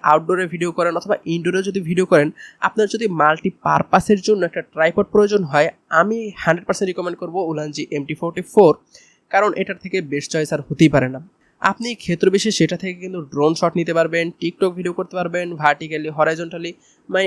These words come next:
এটার বিভিন্ন ইউজেস কেস কিন্তু আছে। তো আশা করি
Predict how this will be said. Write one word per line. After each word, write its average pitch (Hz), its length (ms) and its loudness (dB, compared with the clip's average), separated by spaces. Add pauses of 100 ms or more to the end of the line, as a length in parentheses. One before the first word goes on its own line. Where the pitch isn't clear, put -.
এটার 190 180 0 (240)
বিভিন্ন 156 420 2 (140)
ইউজেস 147 340 -2
কেস 139 140 -4 (100)
কিন্তু 156 180 -2 (140)
আছে। - 200 -2 (280)
তো - 40 -8 (140)
আশা 143 200 0
করি 208 120 6